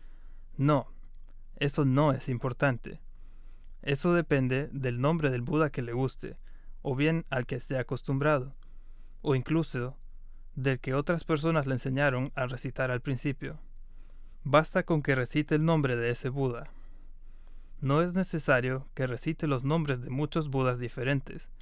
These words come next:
Si bien es cierto que algunos recitan cada vez muchos nombres de Budas, no hay nada malo en ello, pero es preferible recitar un solo nombre con constancia.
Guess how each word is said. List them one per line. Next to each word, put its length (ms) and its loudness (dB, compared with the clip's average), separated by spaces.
Si 180 -2
bien 300 2
es 120 -4
cierto 440 0
que 120 -2
algunos 380 0
recitan 440 0
cada 300 2
vez 260 0
muchos 380 -2
nombres 320 0
de 80 -10
Budas, 460 -4
no 140 4
hay 60 6
nada 300 8
malo 300 4
en 120 0
ello, 320 0
pero 320 4
es 220 2
preferible 600 2
recitar 460 0
un 140 2
solo 300 4
nombre 360 2
con 160 -2
constancia. 720 -4